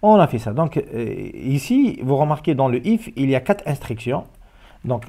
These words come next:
obligatoirement, parmi les règles du langage Pascal, si vous avez un bloc qui contient plusieurs instructions, il faut ajouter beginner n. Très bien. Donc, euh, ici, euh, vous remarquez, on a créé trois variables supplémentaires pour faire l'appel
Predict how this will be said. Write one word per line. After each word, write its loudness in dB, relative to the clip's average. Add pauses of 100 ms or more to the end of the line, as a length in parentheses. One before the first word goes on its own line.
(140)
obligatoirement, 6 (1900)
parmi 0
les 2
règles 4
du -2
langage -2
Pascal, -2
si -6
vous 0
avez 0
un 0
bloc 6
qui -6
contient -4
plusieurs -4
instructions, -10
il -8
faut -6
ajouter -6 (120)
beginner -8
n. -20 (560)
Très 6
bien. 0 (400)
Donc, 4 (120)
euh, -4
ici, -2
euh, 0
vous 0
remarquez, 0
on 0
a 2
créé -4
trois 0
variables 0
supplémentaires -2
pour -4
faire -2
l'appel 0